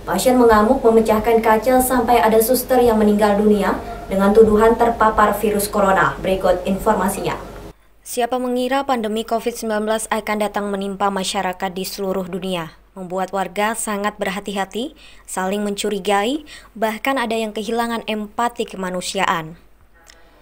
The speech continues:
Walaupun ada sisi baik juga, seperti tumbuhnya budaya gotong royong, ingin membantu warga yang terdampak ekonomi akibat pembatasan sosial,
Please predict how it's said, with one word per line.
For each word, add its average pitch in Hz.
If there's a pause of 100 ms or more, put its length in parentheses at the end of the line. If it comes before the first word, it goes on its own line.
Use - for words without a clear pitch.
(300)
Walaupun 220
ada 220
sisi 233
baik 208
juga, 196
seperti 226
tumbuhnya 214
budaya 208
gotong 208
royong, 202
ingin 208
membantu 202
warga 196
yang 202
terdampak 196
ekonomi 202
akibat 196
pembatasan 196
sosial, 196